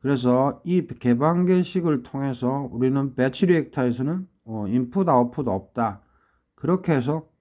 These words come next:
푸셔야 됩니다. 그래서 레벨, 어, 포글러 책에서는 각종 반응기에 대한 결과식들만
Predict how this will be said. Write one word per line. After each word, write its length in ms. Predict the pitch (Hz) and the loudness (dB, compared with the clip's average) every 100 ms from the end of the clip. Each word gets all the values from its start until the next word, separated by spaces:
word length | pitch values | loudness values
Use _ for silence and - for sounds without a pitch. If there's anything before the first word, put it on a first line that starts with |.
| _ | _
푸셔야 380 | - 117 107 | -12 -4 -2
됩니다. 500 | 90 90 92 95 92 - _ - _ | -2 -8 -10 -12 -16 -20 _ -20 _
그래서 540 | 104 101 110 110 117 120 | -8 -4 0 2 2 2
레벨, 420 | 127 151 160 165 120 | 2 2 2 0 -2
어, 260 | 110 107 104 _ - | -4 -4 -10 _ -2
포글러 360 | 190 196 185 | 2 4 4
책에서는 640 | 151 131 120 131 139 120 98 - | 2 0 0 -2 0 -2 -4 -12
각종 680 | - 175 - - 196 196 | -4 -4 -4 -4 2 2
반응기에 680 | 175 131 131 143 143 131 120 | 4 2 4 2 2 2 2
대한 400 | 107 107 110 92 - _ _ _ | 0 -2 -2 -6 -12 _ _ _
결과식들만 1500 | - 123 139 147 147 _ - - 190 - 151 123 131 92 87 | -2 2 4 2 0 _ -16 -8 -6 -2 0 0 0 -4 -10